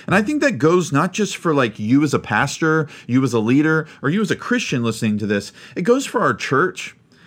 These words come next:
It's like, here, here's a little example, and I laughed about it with the church at our last members meeting. We have called, since I've been here, we called it Sunday school, <laughs> and then we called it Bible study, and then we called it small groups.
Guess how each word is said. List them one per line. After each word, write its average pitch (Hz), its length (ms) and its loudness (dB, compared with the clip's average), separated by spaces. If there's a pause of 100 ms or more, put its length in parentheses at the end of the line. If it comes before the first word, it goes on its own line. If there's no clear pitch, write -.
(240)
It's 190 140 0
like, 226 240 2 (180)
here, 196 140 4
here's 220 240 4
a 240 60 6
little 190 200 4
example, 123 400 2
and 113 100 4
I 120 40 4
laughed 147 340 2
about 113 220 4
it 98 40 -2
with 101 120 -4
the 107 80 -2
church 120 340 0
at 113 60 2
our 98 80 2
last 101 260 2
members 107 320 0
meeting. 85 340 -4 (640)
We 139 160 4
have 190 140 2
called, 175 280 4
since 156 200 0
I've 147 120 4
been 131 180 2
here, 117 180 2
we 107 100 0
called 127 260 0
it - 120 -4
Sunday 135 320 2
school, 147 400 -2 (260)
<laughs> - 240 -14
and 139 180 0
then 143 280 0
we 143 100 2
called 131 320 0
it 113 200 2 (420)
Bible 127 360 2
study, 139 520 0 (560)
and 113 140 2
then 123 100 4
we 127 100 2
called 120 260 2
it 101 200 -2
small 131 420 2
groups. 143 500 -2